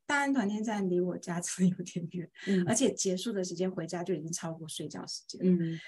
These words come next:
Speaker 1: 可是为什么会愿意去大安团练站？除了我们家那里没有团练站以外，
Speaker 2: 嗯。
Speaker 1: 还有就是一个，一些私人因素。
Speaker 2: 嗯。
Speaker 1: 那另外一个最大的因素是，我想要让他看见，不是只有我们家在
Speaker 2: 嗯。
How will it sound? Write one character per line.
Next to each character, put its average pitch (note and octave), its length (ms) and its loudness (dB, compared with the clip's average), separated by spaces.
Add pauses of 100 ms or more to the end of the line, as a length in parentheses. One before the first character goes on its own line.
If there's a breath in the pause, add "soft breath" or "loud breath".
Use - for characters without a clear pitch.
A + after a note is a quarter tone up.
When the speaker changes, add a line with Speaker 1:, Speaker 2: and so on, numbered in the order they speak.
(140 loud breath)
Speaker 1:
可 - 80 -6
是 A3 80 0
为 C#4+ 120 0
什 C4+ 140 0
么 F3+ 100 0
会 A3+ 180 -4
愿 G#3+ 180 0
意 G3+ 100 -2
去 G3 320 -4 (160)
大 G3 140 -2
安 F#3+ 160 -2
团 F3 180 -10
练 F3 200 -2
站？ E3 260 -6 (160)
除 B3 160 4
了 C4+ 100 6
我 F3+ 200 4
们 D#3+ 140 -4
家 F#3 180 0
那 F#3+ 120 0
里 E3+ 340 -4
没 E3 180 -2
有 D#3+ 200 -6
团 D#3 160 -16
练 E3 120 -4
站 F#3+ 160 8
以 B3 180 2
外， D#3 80 -10
Speaker 2:
嗯。 D#3+ 60 -14 (340 loud breath)
Speaker 1:
还 G#3 160 -2
有 G#3+ 140 4
就 F#3 160 -2
是 F3+ 420 -2 (100)
一 G#3+ 120 -2
个， A3 200 2
一 A#3+ 60 -2
些 A3 160 2
私 G#3 220 0
人 E3+ 180 2
因 E3 100 -4
素。 E3 280 -6
Speaker 2:
嗯。 F#3 140 4
Speaker 1:
那 A#3 140 6
另 C4+ 200 4
外 G#3 120 4
一 F3+ 60 2
个 F#3 160 -2
最 G#3 220 -6
大 G3 160 0
的 E3 100 -4
因 F#3 220 -2
素 F3 200 -6
是， D#3+ 260 -6 (840)
我 A3+ 120 -2
想 A#3+ 160 0
要 F3+ 60 2
让 G3+ 160 0
他 G3 60 -2
看 F#3+ 220 -4
见， F3+ 140 -2
不 F3+ 140 -6
是 F#3+ 180 -4
只 F3 140 -2
有 E3+ 100 2
我 D#3+ 80 -6
们 C#3+ 120 -8
家 D3 180 -8
在 D#3 240 -12 (180)
Speaker 2:
嗯。 F#3+ 300 8